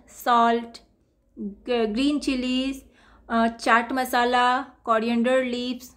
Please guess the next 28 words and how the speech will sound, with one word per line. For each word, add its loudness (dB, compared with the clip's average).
तो -8
ये -2
सारे -2
चीज़ों -4
की -2
ज़रूरत -4
पड़ेगी। 0
उसके -4
बाद 2
आपका 0
सैंडविच -2
बन -4
जाएगा। -6
और -2
उसके -4
बाद 2
देखिए, -2
लेमन 0
जूस -6
बनाने 0
के -2
लिए 2
किन -4
किन -6
चीज़ों -6
की -8
ज़रूरत -4
पड़ेगी, 2